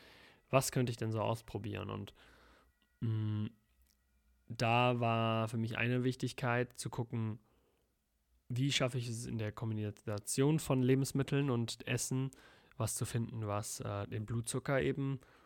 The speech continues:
einigermaßen ausgleicht und was ich morgens, ähm, ja, einmal das, was den Blutzucker ausgleicht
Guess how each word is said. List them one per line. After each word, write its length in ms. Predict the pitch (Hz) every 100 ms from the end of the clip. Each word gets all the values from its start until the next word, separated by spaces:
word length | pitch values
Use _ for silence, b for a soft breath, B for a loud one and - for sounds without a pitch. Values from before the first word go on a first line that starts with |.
| b _ -
einigermaßen 640 | 123 123 123 120 120 127
ausgleicht 1040 | 127 127 - 127 120 120 - 147 - - - _ _
und 480 | - 123 123 117 - - _ _ _ _ _ _ _ _ _ _ _ - -
was 280 | 113 117 -
ich 120 | 117
morgens, 480 | 110 107 110 113 -
ähm, 340 | 107 101 104 101 b b b b b b _ _ -
ja, 120 | 113
einmal 280 | 110 120 113
das, 540 | 107 135 - - - - _
was 260 | 117 113 -
den 140 | 113
Blutzucker 420 | 113 113 123 113
ausgleicht 800 | 110 117 - 127 123 143 - -